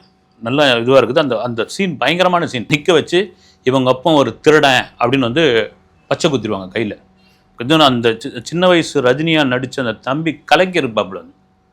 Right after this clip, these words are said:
நடிச்ச உடனே அவங்க அம்மா தான் சவுகார் ஜானகி. அவங்க என்ன பண்ணுவாங்க, இதுக்கப்புறம் இந்த ஊர்ல இருந்தா நம்மள வாழ விட மாட்டாங்கன்னு ரெண்டு சின்ன பசங்களை கூட்டின்னு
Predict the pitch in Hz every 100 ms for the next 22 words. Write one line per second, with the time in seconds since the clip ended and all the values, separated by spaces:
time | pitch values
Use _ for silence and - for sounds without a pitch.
0 | _ _ _ - 131 175 180 175 139 113
1 | 123 131 151 151 139 143 156 139 117 98
2 | 87 - _ _ _ 127 127 147 147 131
3 | 143 160 131 135 160 160 127 139 160 135
4 | 117 143 185 - _ _ _ - 107 107
5 | 123 147 127 113 104 104 117 160 117 123
6 | 117 - 160 123 117 123 110 117 113 135
7 | 185